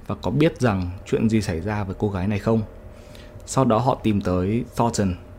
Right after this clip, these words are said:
Thornton cũng làm việc chung với Barbara Forrest ở bệnh viện nhi Pipe Hayes. Cảnh sát cũng cho rằng Thornton chính là kẻ gây án và sau khi đưa ra các bằng chứng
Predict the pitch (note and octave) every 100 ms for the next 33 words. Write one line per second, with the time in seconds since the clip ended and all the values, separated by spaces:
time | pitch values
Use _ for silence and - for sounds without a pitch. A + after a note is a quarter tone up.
0 | - - C3 C3 A2+ G#2 - C3+ D#3+ C3+
1 | A2 G#2 - C3 B2+ A2 G#2 G#2 A#2+ A#2
2 | G#2+ A#2+ A2+ C3 B2+ - - - - -
3 | G#2 G2+ A2+ A2 A2 B2 A#2 - C3 C3
4 | G2 G#2+ G2 - - - - - - -
5 | - - - - - - B2 F#2 - D#3
6 | D#3 - F3 F3 D#3+ D3 C3+ G#2+ G2+ -
7 | C#3 C3+ B2+ G#2+ F#2+ - - - - -
8 | B2+ B2 E3+ C3 - G2 E2+ B2+ A2+ G2
9 | G2 D#3 - - - - - G#2+ G#2+ C3+
10 | C3 D3 C#3 - - - C#3+ C3+ C#3 D3+
11 | F3+ B2 G#2+ A2 G#2+